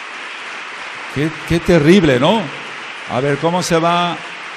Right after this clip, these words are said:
a perdonar los pecados y todo aquello con una vaca clonada? No, amados, no. Hace tiempo cuando di un tema sobre la clonación, ya, ese no quedó filmado ni grabado, dije yo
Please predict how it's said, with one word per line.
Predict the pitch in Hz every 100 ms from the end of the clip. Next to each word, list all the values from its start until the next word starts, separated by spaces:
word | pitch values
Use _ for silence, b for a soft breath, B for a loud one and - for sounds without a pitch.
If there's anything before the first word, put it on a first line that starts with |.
| - - - -
a | 131
perdonar | - 143 147 160 175
los | 170 -
pecados | 156 147 160 170 175 175 -
y | 156
todo | 165 165
aquello | 156 - 165 170 170 160
con | 165
una | 160
vaca | 151 165 151
clonada? | 156 151 180 214 202 190 175 143 - - - - - - - - - - - - - - - - - - - - - - 107
No, | 127 165 185
amados, | 156 135 117 101 92
no. | 120 135 110 - - - - - - - - - - - - - - - - - -
Hace | 131 170
tiempo | - 160 151 151
cuando | 135 117 110
di | 117
un | 131
tema | 123 131 123
sobre | 117 101 95
la | 92
clonación, | 98 101 101 92 120 117 110
ya, | 113
ese | 131 123 139
no | 110
quedó | 107 104
filmado | 95 98 98
ni | 90
grabado, | 85 92 95 104 104 B B B B B
dije | - 104 123
yo | 120 127